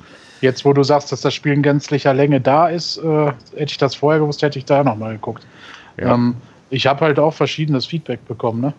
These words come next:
Speaker 1: Also ich persönlich, Andreas, Marc und ich standen so, dass die quasi geradeaus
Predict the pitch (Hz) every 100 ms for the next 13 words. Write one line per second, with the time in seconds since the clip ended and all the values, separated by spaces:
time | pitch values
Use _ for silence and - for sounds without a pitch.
0 | - 131 131 143 220 - 202 156 135 113
1 | - 135 123 165 190 - 151 147 135 147
2 | - 139 139 123 143 254 - 143 131 -
3 | 135 147 151 156 160 - 147 151 120 175
4 | -